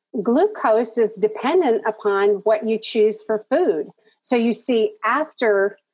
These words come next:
your food choices, you see that reflected in your glucose numbers, um, after meals and in the morning. You can have, um, depending on when you stop eating at the end of the day, your glucose number will reflect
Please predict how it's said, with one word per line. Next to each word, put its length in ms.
your 220
food 320
choices, 720
you 100
see 220
that 200
reflected 680
in 200
your 100
glucose 520
numbers, 640
um, 340
after 300
meals 680
and 160
in 100
the 80
morning. 680
You 100
can 160
have, 480
um, 420
depending 360
on 160
when 200
you 80
stop 420
eating 320
at 120
the 120
end 140
of 80
the 80
day, 480
your 380
glucose 480
number 380
will 260
reflect 680